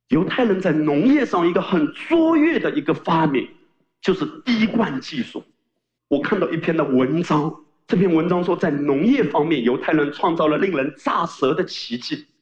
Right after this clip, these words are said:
以色列的自然环境相当差，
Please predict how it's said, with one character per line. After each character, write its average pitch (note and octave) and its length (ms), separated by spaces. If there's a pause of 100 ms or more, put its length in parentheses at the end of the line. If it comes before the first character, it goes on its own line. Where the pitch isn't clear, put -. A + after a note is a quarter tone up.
(380)
以 E3 180
色 B3+ 200
列 C#4 160
的 F3+ 100
自 - 220
然 E3+ 180
环 D3 180
境 E3+ 200
相 G#3+ 520
当 F#3 220
差， - 320